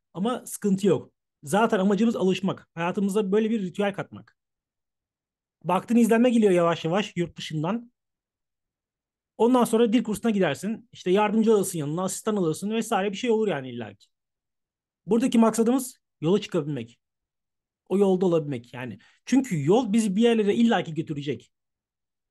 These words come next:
Yani bizim amacımız burada YouTuber olmak değil.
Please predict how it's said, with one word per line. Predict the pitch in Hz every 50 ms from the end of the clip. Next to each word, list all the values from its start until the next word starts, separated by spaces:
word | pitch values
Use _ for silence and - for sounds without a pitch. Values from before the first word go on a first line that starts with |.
| _ _ _ _ _ _ _ _ _ -
Yani | 165 170 165 143 151
bizim | 196 214 262 262
amacımız | 226 220 233 226 196 233 240 233 196
burada | 233 196 233
YouTuber | 226 226 233 240 240 208 226
olmak | 208 208 220 220 - - 151
değil. | 202 226 175 - -